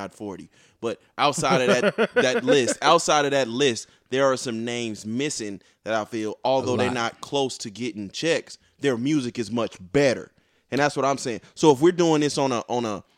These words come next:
Speaker 1: I would say, and please, I'm not comparing, but this will be like, okay, say,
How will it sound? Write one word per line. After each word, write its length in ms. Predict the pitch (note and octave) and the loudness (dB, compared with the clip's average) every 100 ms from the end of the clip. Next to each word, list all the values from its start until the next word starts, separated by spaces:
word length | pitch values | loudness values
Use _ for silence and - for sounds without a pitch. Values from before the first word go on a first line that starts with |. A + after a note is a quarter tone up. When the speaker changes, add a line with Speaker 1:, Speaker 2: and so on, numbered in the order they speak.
| _ - | _ -4
Speaker 1:
I 100 | B2 | 0
would 160 | C#3 | 0
say, 400 | - C3 A2 F#2+ _ _ - | 0 -2 -2 -6 _ _ -10
and 200 | G#2+ F#2 | -10 -8
please, 520 | - D3+ C3+ G#2 F2+ | -2 0 0 -2 -8
I'm 200 | G2 G#2 | -10 -6
not 300 | G#2+ G#2 - | -6 -6 -8
comparing, 540 | A2+ G2+ G#2+ F2+ D2+ - _ _ _ _ _ | -14 -10 -12 -12 -18 -20 _ _ _ _ _
but 260 | B2 A#2 G#2 | -4 -2 -2
this 180 | C#3 D3 | -2 -2
will 100 | B2+ | -2
be 180 | B2 | 0
like, 220 | A2+ G#2 G2+ | 0 0 -2
okay, 260 | G#2+ G#2+ | -4 -6
say, 320 | F#2+ A#2+ A#2 | -2 -2 -2